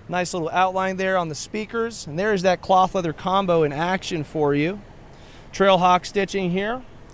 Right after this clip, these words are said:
This is gonna have a six-way manually adjustable driver's seat.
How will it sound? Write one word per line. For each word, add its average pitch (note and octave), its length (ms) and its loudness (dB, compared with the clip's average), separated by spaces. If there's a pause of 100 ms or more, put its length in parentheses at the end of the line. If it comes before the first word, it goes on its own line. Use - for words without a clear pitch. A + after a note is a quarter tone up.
(380)
This F#3+ 160 -12
is D#3+ 140 -10
gonna F3+ 200 -4 (140)
have E3+ 400 -2
a E3+ 380 -4 (240)
six-way G3 840 -4
manually F#3+ 380 -4
adjustable D#3 880 -4
driver's D3 400 -4
seat. C#3 260 -8